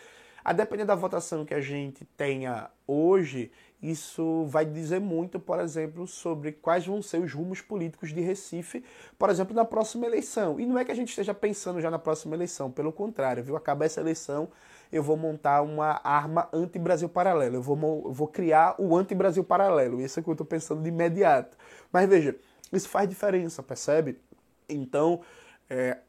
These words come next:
a estratégia do partido de não lançar candidato a deputado e lançar candidato ao governo deu muito certo.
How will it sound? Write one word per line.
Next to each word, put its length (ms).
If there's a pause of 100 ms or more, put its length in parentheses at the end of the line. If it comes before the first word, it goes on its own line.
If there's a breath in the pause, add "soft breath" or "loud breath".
(120)
a 60
estratégia 420
do 100
partido 500
de 80
não 220
lançar 220
candidato 300
a 40
deputado 640
e 60
lançar 220
candidato 280
ao 100
governo 580
deu 160
muito 220
certo. 400